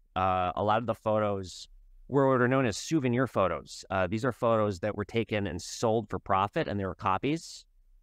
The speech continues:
And sailors would trade these photos. I don't know why they would do this. It's really gross, but they would trade these and fill these books that they would have with these photos. Not all of them were real, only, or not all of them were fake. Only maybe about twenty percent of them were souvenirs. And they're, like,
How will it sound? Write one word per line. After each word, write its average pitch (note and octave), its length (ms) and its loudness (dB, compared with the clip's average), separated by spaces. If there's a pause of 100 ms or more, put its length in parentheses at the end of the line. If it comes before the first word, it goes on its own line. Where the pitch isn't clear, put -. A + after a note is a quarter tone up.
(140)
And B2 200 -2
sailors D3+ 500 0
would A2+ 140 -4
trade F3 260 4
these C#3 180 0
photos. F#2 520 0
I G#2 60 -4
don't C#3 100 2
know G#2 80 0
why F#2+ 180 2
they B2 120 0
would F2+ 120 -4
do A2 160 0
this. - 200 -10
It's - 140 -14
really G2+ 200 0
gross, E2+ 500 0
but D#2+ 220 -6 (420)
they C#3+ 80 2
would C#3 160 0
trade F#3 300 0
these D3+ 180 2
and A#2+ 140 -2
fill D3 160 2
these A#2 160 -2
books - 420 -4
that A#2 160 -6
they A2 140 2
would G2 180 -4
have E2+ 420 0 (160)
with G#2+ 180 -4
these G#2 140 -8
photos. B2+ 540 0 (380)
Not F3 160 4
all G3+ 100 4
of G3+ 60 0
them F3 100 0
were B2 140 2
real, F#2+ 320 2
only, B2 420 0
or C3 140 2
not C3+ 160 2
all C#3+ 80 2
of C3 40 0
them C3+ 120 0
were F#2+ 100 -4
fake. F2+ 400 -2
Only G#2 540 -2
maybe G2 300 -4
about F#2 360 -2
twenty G2 220 -4
percent F2+ 320 -6
of E2+ 60 -4
them E2+ 120 -6
were D#2+ 60 -8
souvenirs. E2 500 -8
And G#2+ 160 -6
they're, A#2 140 0
like, G#2+ 280 -2